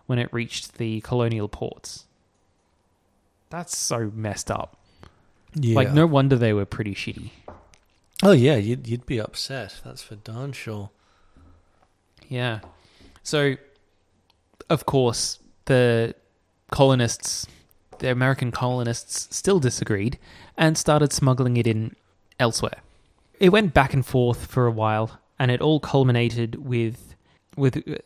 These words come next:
Speaker 1: a couple of men called John Hancock and Samuel Adams. Uh, led, led by these two, a group of men under the cover of night, uh, boarded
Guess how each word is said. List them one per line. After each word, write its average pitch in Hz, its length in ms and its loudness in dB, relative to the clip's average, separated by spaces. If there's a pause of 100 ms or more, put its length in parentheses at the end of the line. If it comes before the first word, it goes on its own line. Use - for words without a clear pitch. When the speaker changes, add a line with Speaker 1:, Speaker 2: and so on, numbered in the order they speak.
(100)
Speaker 1:
a 131 40 -4
couple 143 280 -2
of 120 80 -4
men 123 240 0
called 117 320 -4
John 135 240 0
Hancock 120 600 -2
and 110 160 -8
Samuel 113 440 -4
Adams. 107 500 -8 (1400)
Uh, 110 280 -4 (1800)
led, 147 380 -4 (500)
led 160 180 2
by 147 160 2
these 127 260 2
two, 117 360 -4 (260)
a 123 160 2
group 139 300 0
of 131 120 2
men 117 400 0 (140)
under 131 220 -4
the 127 80 -6
cover 117 340 -4
of 104 100 -10
night, 143 440 -4 (480)
uh, 110 260 0
boarded 123 520 2